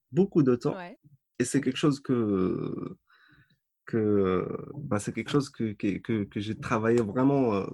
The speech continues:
Speaker 1: dans le plan conceptuel que, comme dans le plan technique.
Speaker 2: D'accord.
Speaker 1: Bien à fond. Donc, euh, là, je pense, j'espère que ça va être,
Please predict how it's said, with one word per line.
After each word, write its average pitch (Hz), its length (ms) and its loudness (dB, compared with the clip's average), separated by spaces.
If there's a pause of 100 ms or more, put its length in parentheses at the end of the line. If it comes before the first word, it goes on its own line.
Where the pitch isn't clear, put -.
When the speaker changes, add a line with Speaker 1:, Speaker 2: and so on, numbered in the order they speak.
(640)
Speaker 1:
dans 120 160 4
le - 80 -2
plan 117 260 2
conceptuel 135 720 0
que, 120 380 -2
comme 117 240 -2
dans 113 100 2
le 110 80 -2
plan 110 220 0
technique. 147 420 -2
Speaker 2:
D'accord. 170 300 -14 (840)
Speaker 1:
Bien 139 220 4
à 123 60 6
fond. - 200 -10 (800)
Donc, 131 220 4
euh, 123 360 8
là, 170 280 10
je - 180 -2
pense, - 440 2 (880)
j'espère 147 720 2
que 143 80 -2
ça 131 140 0
va 131 140 4
être, - 280 -4